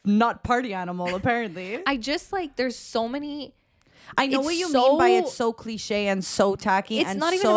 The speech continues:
Speaker 2: about the
Speaker 1: typical.
Speaker 2: clichéness. It's just so, it's like, I hate when things are like, We're
Speaker 1: Can I
Speaker 2: gonna do
Speaker 1: also
Speaker 2: it 'cause it's
Speaker 1: clarify
Speaker 2: like
Speaker 1: something? This is,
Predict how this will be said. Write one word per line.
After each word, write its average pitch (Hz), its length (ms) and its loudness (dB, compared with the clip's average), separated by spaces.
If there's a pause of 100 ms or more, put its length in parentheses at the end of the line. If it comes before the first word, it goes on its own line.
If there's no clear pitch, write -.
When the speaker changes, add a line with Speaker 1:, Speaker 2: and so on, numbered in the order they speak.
(160)
Speaker 2:
about 208 100 2
the - 60 -16 (160)
Speaker 1:
typical. 220 180 -2
Speaker 2:
clichéness. 277 720 2
It's 208 240 -2
just - 380 -2
so, 226 460 -2 (840)
it's 254 240 -8
like, 226 300 -4 (260)
I 233 100 -2
hate 254 340 -4
when 277 160 -10
things 202 280 -8
are 190 80 -2
like, 101 220 -6 (720)
We're 247 120 0
Speaker 1:
Can 285 120 4
I 254 120 8
Speaker 2:
gonna 233 80 4
do 214 40 -2
Speaker 1:
also 262 340 4
Speaker 2:
it 294 220 8
'cause - 100 -4
it's 220 60 4
Speaker 1:
clarify 254 400 -2
Speaker 2:
like 208 160 2
Speaker 1:
something? 349 300 -2 (580)
This 226 300 0
is, 453 240 0